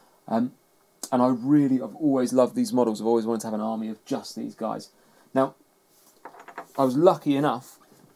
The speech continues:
to come across a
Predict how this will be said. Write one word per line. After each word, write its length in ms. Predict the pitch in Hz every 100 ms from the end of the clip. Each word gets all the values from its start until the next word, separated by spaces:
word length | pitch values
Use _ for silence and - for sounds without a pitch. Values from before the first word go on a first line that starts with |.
| - - -
to 100 | -
come 220 | 135 139 127
across 580 | - 131 120 - - - - - - - - - - - - - - - - - - - - - - - - -
a 100 | -